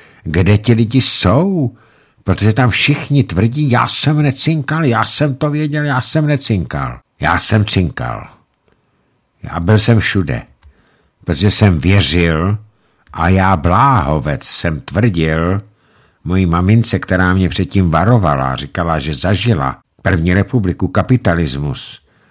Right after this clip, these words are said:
a že se budem divit. Já jsem říkal, to není možné, přece takhle špatně se už nikdy nemůžeme mít. Jak vidíte, starší lidé měli pravdu. Moje maminka ji měla taky.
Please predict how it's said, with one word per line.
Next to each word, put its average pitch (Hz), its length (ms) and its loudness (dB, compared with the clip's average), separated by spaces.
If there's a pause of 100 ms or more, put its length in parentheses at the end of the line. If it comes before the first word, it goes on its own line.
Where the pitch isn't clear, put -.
(600)
a 82 100 -6
že 87 120 0
se 101 180 0
budem 90 320 0
divit. 107 400 2
Já 90 140 0
jsem 87 200 -2
říkal, 90 320 -2
to 90 220 -4
není 95 280 2
možné, 87 580 0
přece - 340 -6
takhle - 440 -4
špatně - 520 -4
se - 160 -2
už - 220 -8
nikdy 92 280 -2
nemůžeme 92 420 0
mít. 76 340 -4 (240)
Jak 80 220 -4
vidíte, 82 640 -2 (640)
starší 73 520 -4
lidé 82 600 -2 (320)
měli 71 260 -4
pravdu. 64 400 -6
Moje 73 180 -2
maminka 82 380 -4
ji 82 60 -2
měla 71 240 -6
taky. - 380 -12